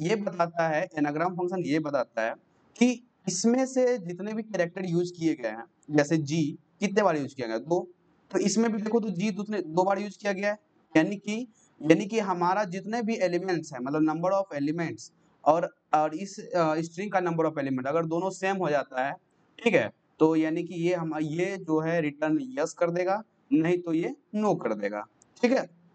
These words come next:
समझ में आ रहा है आप लोग को क्या problems है? Problems है कि दो string है और हम लोग क्या करेंगे, अब पहले पढ़ लेते हैं, ठीक है? यहाँ पे ऐसे दिखा, लिया हुआ है, अ, देखो, "The task is to check whether the two given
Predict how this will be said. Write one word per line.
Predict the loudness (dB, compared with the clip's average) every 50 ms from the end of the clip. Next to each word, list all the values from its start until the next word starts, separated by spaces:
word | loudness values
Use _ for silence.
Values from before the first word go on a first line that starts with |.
| _ _ _ _ _ _ _ _ _ _ _ _ _ 4
समझ | 4 4 4
में | 2
आ | 2 2
रहा | 2 0
है | -2
आप | -2
लोग | -6 -8
को | -8 -8
क्या | -2 -2 -2
problems | 0 2 0 0 0 -2 -4 -8 -10 -12
है? | -12 -12 _ _ _ _ _ _ _ _
Problems | 4 4 4 2 -2 -4 -4 -4
है | -4 -4
कि | -4 -6
दो | -2 0 0 0 0
string | -2 -6 -6 -6 -4 -2 0 0
है | 0 0 -2 -10 _ _ _ 2
और | 2 4 4 4 2
हम | 0 0 0 -2 -4
लोग | -4 -4 -6 -4 -2
क्या | -4 -4
करेंगे, | -2 -2 -2 -2 -2 -4 -6 -6 -6 -4 -6
अब | -2 0
पहले | 2 2 2
पढ़ | 2 2 0 0 2
लेते | 0 -2 -4 -4 -6 -6
हैं, | -6
ठीक | -6 -8 -4
है? | -2 -2
यहाँ | 2 2 2 0
पे | 0 -2 -2
ऐसे | -2 0 0 -2 -2
दिखा, | -2 -2 0 0 0 0 0 -4 -6
लिया | -4 0 2 4 4 4
हुआ | 4 2 0 -2
है, | -4 -4 -8 _ _ _ _ -20 _ _ _ 4
अ, | 4 4 6 4 4 4 2 2 2 0 0 -2 -4 -2
देखो, | -4 -2 -2 -2 -6 -8 -12 _ _ _ _ _ _ _ -2 0
"The | 4 4 4
task | 4 4 2 0 0 0 -2 -6
is | -8 -8 -8 -8 -8
to | -6 -6 0
check | 0 0 2
whether | 2 2 0 0 2 0 -2 -2
the | 0 -2 0 0
two | -2 -4 -8 _ _ 0 2 2
given | 2 0 2 2 0